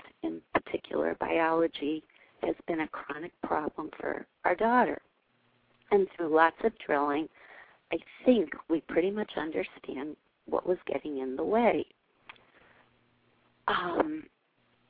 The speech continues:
she's been behind in work, but over the past month or so, she's um, starting to make it up.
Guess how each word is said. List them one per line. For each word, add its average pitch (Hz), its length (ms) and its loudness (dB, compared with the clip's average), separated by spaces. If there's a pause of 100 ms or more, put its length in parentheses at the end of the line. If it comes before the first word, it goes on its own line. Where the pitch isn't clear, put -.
(340)
she's 170 640 -4 (400)
been 165 240 4
behind 190 480 -4
in 208 220 -4
work, 147 480 -4 (400)
but 147 400 2 (100)
over 151 200 -4
the - 180 -2 (120)
past 165 220 -2 (160)
month 165 280 -8
or 151 120 0 (160)
so, - 320 -6 (540)
she's 175 220 -6 (300)
um, 156 320 -8 (120)
starting 156 440 -2
to 170 280 -2 (440)
make 147 320 -4
it 185 120 -6
up. 254 260 0